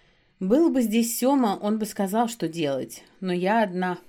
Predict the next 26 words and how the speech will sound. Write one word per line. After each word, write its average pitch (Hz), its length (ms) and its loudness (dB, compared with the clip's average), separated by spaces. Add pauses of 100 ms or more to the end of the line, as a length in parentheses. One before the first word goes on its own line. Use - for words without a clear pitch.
(540)
Над 165 220 -6
кружкой 240 440 -4
вился 165 400 -6
пар, 254 320 -2 (120)
сплетаясь 185 640 -4
в - 60 -16
сложный 180 480 -2
узор 190 300 -2
и 180 200 -8
потихоньку 185 600 -6
бледнее. 151 680 -6 (600)
Он 233 160 0
не 220 140 4
оставлял 190 460 0
мне 160 200 0
выбора, 170 560 -2
подталкивал 190 760 -4
к 185 80 -18
принятию 170 540 -4
решения. 143 640 -8 (680)
Рано 196 360 0
или 190 120 -2
поздно 226 360 -2
этот 165 380 -8
пар 208 260 -4
исчезнет, 143 680 -10